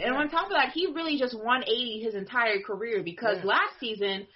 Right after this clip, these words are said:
Speaker 1: people were looking at him all types of crazy, saying, "Is
Speaker 2: Yeah.
Speaker 1: he washed? Is it
Speaker 2: Yeah,
Speaker 1: over
Speaker 2: that's
Speaker 1: for
Speaker 2: true.
Speaker 1: him?"
Speaker 2: That's true. That's
Speaker 1: And
Speaker 2: true.
Speaker 1: he rose from the ashes like a phoenix, and here we are in conversations like, "Yo, where is he gonna go?"
Speaker 2: Yeah.
Speaker 1: And I don't know if the Knicks are somebody that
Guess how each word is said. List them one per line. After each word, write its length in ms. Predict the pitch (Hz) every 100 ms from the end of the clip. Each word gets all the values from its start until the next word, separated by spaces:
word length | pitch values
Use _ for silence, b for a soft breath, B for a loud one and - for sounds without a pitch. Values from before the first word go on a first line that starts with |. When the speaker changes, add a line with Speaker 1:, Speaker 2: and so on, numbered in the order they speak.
| b
Speaker 1:
people 220 | 415 427
were 80 | 269
looking 240 | 262 269 233
at 120 | 220
him 120 | 233
all 200 | 220 226
types 240 | 226 240 -
of 80 | 202
crazy, 320 | 196 165 160
saying, 240 | - 214 202
"Is 60 |
Speaker 2:
Yeah. 80 | 180
Speaker 1:
he 160 | - 254
washed? 460 | 160 139 - -
Is 120 | 165 208
it 80 |
Speaker 2:
Yeah, 80 | 185
Speaker 1:
over 140 | 220 220
Speaker 2:
that's 100 | -
Speaker 1:
for 140 | 180
Speaker 2:
true. 100 | 226
Speaker 1:
him?" 120 | 190
Speaker 2:
That's 140 | 139 135
true. 220 | - 143 92
That's 140 | -
Speaker 1:
And 80 | 226
Speaker 2:
true. 100 | -
Speaker 1:
he 200 | 320 185
rose 320 | 233 254 262 262
from 160 | 247
the 100 | 233
ashes 400 | - 233 233 226
like 140 | 214 208
a 140 | 170
phoenix, 460 | - 302 233 185 - - -
and 140 | 208
here 180 | 294 285
we 160 | 254
are 320 | 247 269 233 -
in 140 | 220
conversations 720 | 220 226 214 214 240 247 214
like, 220 | 185 185 180
"Yo, 220 | 208 180
where 260 | 175 214 233
is 140 | 226
he 160 | 254 214
gonna 220 | 214 170
go?" 420 | 196 233 180 160
Speaker 2:
Yeah. 120 | 127 - B B -
Speaker 1:
And 260 | 233 233 226
I 260 | 214 220 262
don't 300 | 247 262 254
know 300 | 269 381 453 226
if 180 | 214 208 _ 190
the 240 | 180 220
Knicks 320 | 202 196 -
are 240 | - 202 196
somebody 520 | 208 190 185 175 175
that 340 | 175 170 156